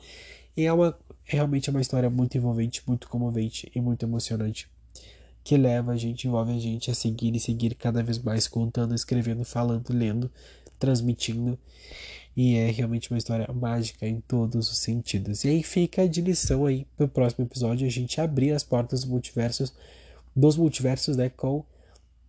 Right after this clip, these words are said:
essa batalha mágica entre Thales seis-, do universo seiscentos e vinte e cinco contra Horvat no universo setecentos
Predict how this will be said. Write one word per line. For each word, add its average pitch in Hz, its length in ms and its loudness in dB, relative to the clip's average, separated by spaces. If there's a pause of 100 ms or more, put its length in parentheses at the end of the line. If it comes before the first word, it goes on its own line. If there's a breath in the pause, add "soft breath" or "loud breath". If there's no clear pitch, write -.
(280)
essa 135 440 2
batalha 139 600 0
mágica 127 420 0
entre 120 180 -4
Thales 123 520 -2 (160)
seis-, - 400 0
do 135 120 4
universo 120 560 2
seiscentos 135 540 -2
e 156 40 0
vinte 147 220 -2
e - 40 -6
cinco 139 440 -4 (600 soft breath)
contra 127 380 0
Horvat 120 560 0
no 117 80 0
universo 113 520 0
setecentos 117 920 -4